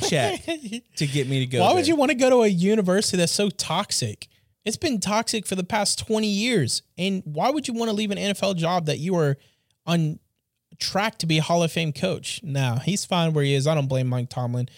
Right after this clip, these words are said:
Speaker 2: I wouldn't wanna go to U S C
Speaker 1: He's
Speaker 2: either
Speaker 1: never
Speaker 2: if
Speaker 1: had
Speaker 2: I
Speaker 1: a losing season. Why would he
Speaker 2: No.
Speaker 1: wanna leave that?
Speaker 2: Why would you wanna leave Pittsburgh to go to U S C? Blah.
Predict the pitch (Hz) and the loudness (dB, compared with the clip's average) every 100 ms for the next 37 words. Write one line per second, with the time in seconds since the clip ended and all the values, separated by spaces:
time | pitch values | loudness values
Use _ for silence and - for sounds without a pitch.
0 | - _ 180 185 160 147 143 135 127 135 | -20 _ 0 0 2 0 2 0 0 2
1 | 131 - 135 123 _ - 226 240 269 262 | 0 0 -4 -8 _ -4 -2 2 2 2
2 | 233 247 233 247 226 202 269 240 95 123 | 2 2 2 2 0 2 4 4 4 0
3 | 143 254 370 339 339 311 302 170 101 87 | 0 2 2 2 0 0 0 2 0 -2
4 | - - _ _ _ _ _ 135 170 254 | -10 -20 _ _ _ _ _ -2 -2 0
5 | 190 185 185 180 160 180 - 160 156 160 | -2 0 0 0 -2 -6 -4 -4 -2 -2
6 | 156 131 156 143 - 139 110 120 139 | 0 0 0 0 -2 -4 -6 -4 -2